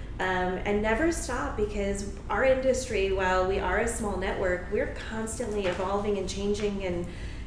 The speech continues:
you know, how do you stay relevant in a bigger picture, right? Um, and I think that that's our biggest challenge, is you're going through your career or you're at a more advanced stage of your career, like, you know, we're all wanting to learn,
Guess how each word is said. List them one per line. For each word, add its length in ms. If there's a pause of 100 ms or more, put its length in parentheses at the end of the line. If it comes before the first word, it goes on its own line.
you 100
know, 80
how 240
do 80
you 80
stay 300
relevant 680
in 60
a 80
bigger 260
picture, 480 (260)
right? 340 (480)
Um, 340
and 100
I 100
think 180
that 120
that's 260
our 80
biggest 320
challenge, 520
is 160
you're 120
going 280
through 140
your 120
career 680
or 120
you're 300 (100)
at 100
a 160
more 160
advanced 440
stage 240
of 100
your 140
career, 580
like, 160 (480)
you 80
know, 160 (340)
we're 200
all 380
wanting 420
to 140
learn, 500